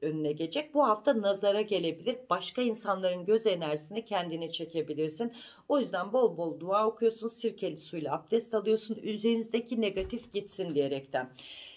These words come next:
Kendi işini, e, yapmak isteyen, e, balık burçları biraz daha beklemeniz gerekiyor. Özellikle Şubat ortasına kadar bu böyle teklifler var, aklınız karışıyor ama şu an bulunduğunuz nokta sizin için doğrudur.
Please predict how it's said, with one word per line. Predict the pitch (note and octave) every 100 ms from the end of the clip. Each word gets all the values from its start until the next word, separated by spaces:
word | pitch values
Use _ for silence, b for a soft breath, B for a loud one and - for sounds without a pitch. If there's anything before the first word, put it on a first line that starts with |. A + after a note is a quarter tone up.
| B -
Kendi | D#4+ F4+ F#4+
işini, | G#4 - D#4+ C#4+ D4+ D#4 - b b b -
e, | A3+
yapmak | A#3 A3+ A#3+ A#3+ B3 C#4
isteyen, | - - - G#3 F#3+ F#3+ - _ _ -
e, | G3 G3
balık | A3 A#3
burçları | G#3+ G#3 A3 G#3+
biraz | A4+ B3 -
daha | F#3 F#3
beklemeniz | F3+ F#3 E3 D#3+ D#3+ -
gerekiyor. | D#3 D3+ D#3 F#3+
Özellikle | G3 G3+ G3+ G#3+
Şubat | - G3 G3+
ortasına | E3+ D#3+ E3 D#3+ D#3+ D#3+
kadar | E3 D#3 E3+ E3
bu | A3+ G#3+ - -
böyle | G3+ A3+
teklifler | A3+ A3+ A3+ A3 G#3+ G#3
var, | G#3+ G#3+
aklınız | F3+ F3+ G3 G3+ G#3
karışıyor | G#3+ G#3+ - D4
ama | G#3+ - B B
şu | - F4+
an | F4+ C#4
bulunduğunuz | B3 A#3 A3 G#3+ G3+ -
nokta | F#3+ F#3+ F#3
sizin | - E3+ F#3+
için | F3+ F#3+ E3+
doğrudur. | F3+ G3 A3+ E3 D#3+